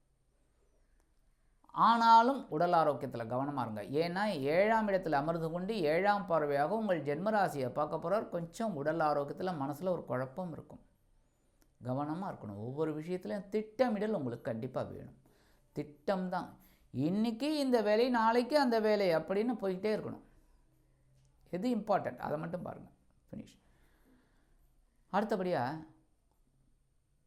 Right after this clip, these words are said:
ராகு பகவான், கேது பகவான், சர்ப கிரகங்கள், நிழல் கிரகங்கள், இருள் கிரகங்கள் என்று அழைக்கப்படக்கூடிய இவர்கள்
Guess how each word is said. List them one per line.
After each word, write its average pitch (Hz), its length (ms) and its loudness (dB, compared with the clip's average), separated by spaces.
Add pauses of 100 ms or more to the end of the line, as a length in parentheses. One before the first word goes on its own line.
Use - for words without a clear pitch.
(140)
ராகு 185 340 -2
பகவான், 143 380 -4
கேது 120 280 -8
பகவான், - 360 -18 (1080)
சர்ப 151 420 0
கிரகங்கள், 120 800 -4
நிழல் 127 500 -4
கிரகங்கள், 113 640 -6
இருள் 160 420 -8
கிரகங்கள் 123 480 -4
என்று 117 220 -8
அழைக்கப்படக்கூடிய 123 1040 -6 (140)
இவர்கள் 123 680 -6